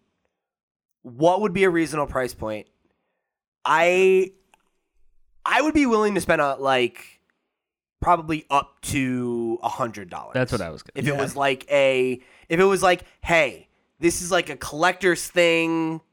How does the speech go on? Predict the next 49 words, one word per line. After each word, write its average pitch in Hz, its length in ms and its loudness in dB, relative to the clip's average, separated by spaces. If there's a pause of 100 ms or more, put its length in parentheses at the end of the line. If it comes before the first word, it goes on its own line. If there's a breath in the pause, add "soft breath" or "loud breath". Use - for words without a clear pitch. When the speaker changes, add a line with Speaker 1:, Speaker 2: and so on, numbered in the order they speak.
(400)
Speaker 1:
Like, 143 220 0
it's 143 160 -8
gonna 156 260 0
come 160 240 -4
with 156 160 -4
this 151 180 -4
cartridge, 151 720 -2
and, 135 120 -6
like, 135 140 -8
maybe 143 280 -4
there's, 139 240 -4
like, 143 140 -6
a 147 60 -2
book 139 360 -6 (220)
or 143 180 -10
whatever," 135 460 -6
that 131 140 -4
kind 131 180 -8
of 127 100 -10
thing. 127 240 -6
Like, 110 260 -8 (500)
I 175 120 4
would, 156 200 -2 (120)
I 175 140 2
could 175 140 -12
see 165 100 -4
that 135 120 0
being 120 200 -4
cool, 92 360 -14 (120)
you 143 100 -8
know? 127 180 -2
And 120 160 -8 (920)
I'd 180 140 -4
probably 147 240 0
go 127 220 -2
as 113 100 -8
high 95 240 -12
as 85 160 -20
that. 87 320 -18
May-, 240 200 -4
maybe 311 220 -2
a 294 80 0
little 294 240 -4
bit 302 160 -2
more 285 260 4
if 269 120 0
there 220 120 2
was, 214 160 -4
like, 202 340 0